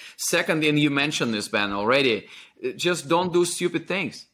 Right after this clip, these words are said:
And I, I, and it sounds so obvious, like, and, or you, the polite version of it is called passive longevity. Tobacco smoking, which is, and I'm just looking at, at statistic in Europe, thirty percent of adult populations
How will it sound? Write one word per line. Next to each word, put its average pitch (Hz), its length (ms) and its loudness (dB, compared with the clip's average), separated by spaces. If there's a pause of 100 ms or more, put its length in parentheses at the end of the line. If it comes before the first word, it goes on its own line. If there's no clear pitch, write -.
(400)
And 147 160 0
I, 156 40 -2
I, 170 420 0
and 180 80 2
it 185 140 -2
sounds 208 400 2
so 185 240 2
obvious, 160 480 2
like, 120 180 0
and, 143 120 0
or 147 420 4
you, 135 360 -2
the 127 260 -2
polite 135 340 0
version 135 320 -2
of 117 80 0
it 117 40 0
is 110 100 -4
called 117 280 0
passive 131 400 -2
longevity. 113 600 -2 (340)
Tobacco 170 380 2
smoking, 156 720 0 (880)
which 147 300 2
is, 135 320 2
and 143 120 0
I'm 151 220 2
just 156 240 -2
looking 160 240 0
at, 143 160 -2
at 139 240 0
statistic 143 580 -2
in 117 140 0
Europe, 123 380 2
thirty 202 380 -2
percent 156 420 0
of 131 100 -2
adult 143 360 0
populations 117 920 -2